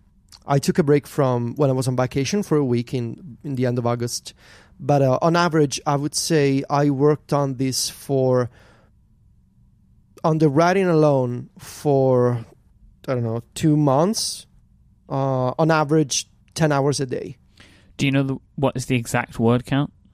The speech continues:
Speaker 1: Fifty thousand. It's,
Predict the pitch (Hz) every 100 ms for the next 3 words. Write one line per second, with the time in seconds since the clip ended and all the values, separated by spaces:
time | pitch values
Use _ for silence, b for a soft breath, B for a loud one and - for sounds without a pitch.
0 | _ _ _ _ _ _ _ _ _ _
1 | 214 - 175 160 143 127 113 - - _
2 | _ _ 165 -